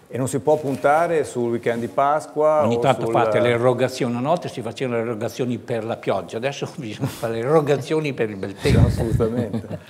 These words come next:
Speaker 1: E quindi non possiamo puntare sui ponti che ci possono essere adesso dal, del venticinque aprile, primo maggio, due di giugno. La nostra, come diceva prima il nostro assessore, è una città bellissima, come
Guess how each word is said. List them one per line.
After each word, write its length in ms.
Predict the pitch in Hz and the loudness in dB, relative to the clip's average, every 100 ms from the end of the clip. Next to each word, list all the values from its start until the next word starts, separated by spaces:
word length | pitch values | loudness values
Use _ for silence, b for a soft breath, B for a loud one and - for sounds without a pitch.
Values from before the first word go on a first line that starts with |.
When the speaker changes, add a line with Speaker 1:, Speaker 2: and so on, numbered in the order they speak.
| B B B B B B - | B B B B B B -10
Speaker 1:
E 120 | 101 | -4
quindi 220 | 147 170 | 2 2
non 100 | 147 | 2
possiamo 300 | 127 117 139 135 | 0 0 0 0
puntare 460 | 131 120 131 135 | -2 2 4 4
sui 180 | 127 117 | 0 -6
ponti 840 | 104 123 131 127 - 127 127 131 | 0 2 2 0 -2 -2 0 -2
che 140 | 123 107 | -4 -6
ci 100 | 107 | -6
possono 380 | 117 110 110 113 | -4 -4 -4 -2
essere 240 | 120 120 | -2 -2
adesso 420 | 107 113 120 - | 0 0 0 -2
dal, 580 | 110 107 104 104 101 98 | 0 0 2 2 2 0
del 120 | 101 | -4
venticinque 540 | 98 107 104 - 110 110 | -4 -6 -8 -6 -2 -2
aprile, 460 | - 127 135 131 110 | -2 -2 0 0 -2
primo 240 | 113 107 | -6 -4
maggio, 760 | 107 123 131 113 117 110 104 101 | -2 0 -2 -2 -2 0 0 -2
due 180 | 104 107 | -2 -2
di 120 | 107 | -2
giugno. 440 | 107 113 95 87 - b b b b b b b b b b b _ - | -2 -2 -4 -12 -16 b b b b b b b b b b b _ -8
La 100 | 110 | 2
nostra, 760 | 139 151 131 117 110 - - - | 2 4 2 2 2 -4 -18 -14
come 220 | - 107 | -6 -2
diceva 360 | 117 - 117 113 | -2 0 2 2
prima 240 | 117 113 | -2 -6
il 60 | 110 | -4
nostro 260 | 110 107 107 | -6 -6 -8
assessore, 640 | 107 - 135 143 131 120 | -8 -2 2 4 2 0
è 80 | 120 | -4
una 120 | 117 | -6
città 380 | - 104 120 117 | -8 -4 -2 0
bellissima, 680 | 107 107 107 117 - 92 87 | 0 -2 -2 -4 -6 -6 -6
come 560 | 95 98 95 90 82 | -6 -6 -4 -6 -8